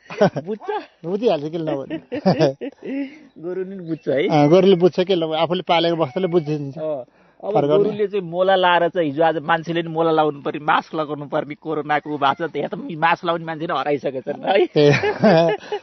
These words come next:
Speaker 2: <laughs> यो खास गरी लाउनु पर्ने हो, धुलो मैलो आफ्नै लागि हो मास्क भन्ने कुरो
Speaker 1: अँ।
Speaker 2: लाउने, होइन? रोगहरू पनि सर्दैन, धुलो मैलो पनि जाँदैन।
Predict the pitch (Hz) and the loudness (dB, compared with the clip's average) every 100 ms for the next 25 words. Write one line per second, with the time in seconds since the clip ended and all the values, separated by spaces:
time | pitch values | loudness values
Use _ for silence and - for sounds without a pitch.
0 | - 190 190 190 185 196 180 190 185 175 | -2 0 0 0 0 0 2 4 4 2
1 | 180 175 170 226 185 147 165 170 175 175 | 0 2 2 2 2 4 4 4 4 6
2 | 165 175 180 175 160 151 151 160 147 139 | 4 4 4 4 4 2 2 0 -2 -4
3 | 139 139 147 151 147 147 147 151 214 139 | -4 -6 -4 -2 0 0 -2 -2 -2 -4
4 | 131 151 143 143 135 135 135 143 147 - | -2 -2 -2 -6 -4 -2 -2 -2 -4 0
5 | 143 143 180 175 135 147 147 147 143 147 | 0 0 -2 0 2 4 2 0 -2 0
6 | 139 139 147 156 | 0 0 -2 -4